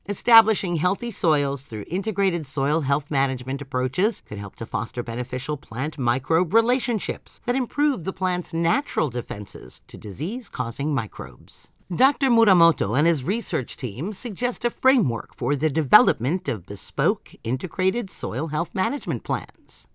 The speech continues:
The first component of the framework suggests molecular techniques should be used in conjunction with conventional measurements.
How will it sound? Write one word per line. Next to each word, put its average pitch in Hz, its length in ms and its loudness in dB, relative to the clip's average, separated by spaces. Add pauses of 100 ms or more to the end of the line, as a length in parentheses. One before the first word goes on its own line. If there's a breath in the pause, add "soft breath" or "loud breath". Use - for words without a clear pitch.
(100)
The 220 120 2
first - 400 0
component 135 580 2
of 123 100 2
the 127 100 0
framework 117 640 0
suggests 202 640 -2
molecular 196 600 0
techniques 127 600 -4
should 123 240 -4
be 117 80 -6
used 117 480 -4
in 190 140 0
conjunction 226 640 0
with - 160 -4
conventional 254 580 -2
measurements. 110 720 -8